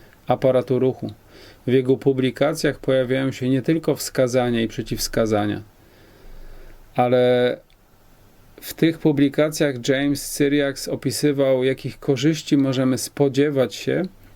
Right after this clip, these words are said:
wprowadzając do codziennej praktyki klinicznej zasady medycyny ortopedycznej. Koncepcja Cyriaksa oparta jest na trzech filarach.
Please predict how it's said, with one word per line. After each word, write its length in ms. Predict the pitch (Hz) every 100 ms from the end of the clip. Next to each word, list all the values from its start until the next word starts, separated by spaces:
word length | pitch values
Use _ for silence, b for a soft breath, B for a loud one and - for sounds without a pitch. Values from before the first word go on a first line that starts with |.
| -
wprowadzając 920 | - - 135 123 131 127 147 143 123
do 120 | 127
codziennej 580 | 120 131 120 135 151 143
praktyki 520 | 123 123 - 143 143
klinicznej 640 | - 123 123 123 - 135 135 B B - -
zasady 840 | 117 135 151 151 131 123 123 123 - -
medycyny 680 | 117 135 139 135 - 123 123
ortopedycznej. 880 | - 120 123 110 110 113 110 - 120 - - - - B B B B - - - - - - -
Koncepcja 760 | - 143 139 185 - 185 170 160
Cyriaksa 720 | - 147 143 165 160 170 151
oparta 440 | 139 147 147 151
jest 240 | 143 135 135
na 140 | 127
trzech 320 | - 143 131
filarach. 720 | - 123 117 107 104 - -